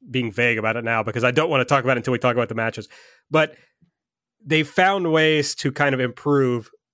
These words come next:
some of the very few things I didn't love about Tokyo Joshi Pro in the past, and this show did a great job of highlighting those. So, uh, overall, I liked it a lot,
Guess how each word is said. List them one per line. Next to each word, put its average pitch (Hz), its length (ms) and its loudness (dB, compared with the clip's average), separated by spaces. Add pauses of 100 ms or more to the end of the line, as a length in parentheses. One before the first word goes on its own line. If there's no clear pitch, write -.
some 160 240 -2
of 127 120 -2
the 135 100 0
very 156 320 2
few 135 160 -2
things 131 240 0
I 117 140 2
didn't 120 460 -2
love 113 260 -2
about 110 400 -4
Tokyo 120 240 -4
Joshi 113 280 -6
Pro 123 140 0
in 113 80 -4
the 110 60 -6
past, 113 400 -6 (260)
and 131 100 0
this 156 120 0
show 156 240 2
did 143 140 2
a 127 40 0
great 135 260 0
job 135 140 2
of 113 80 -2
highlighting 110 560 -2
those. 107 240 -8
So, 110 240 -4 (400)
uh, 113 220 -6
overall, 123 580 2 (160)
I 120 80 0
liked 127 240 2
it 120 60 0
a 110 40 -6
lot, 117 380 -2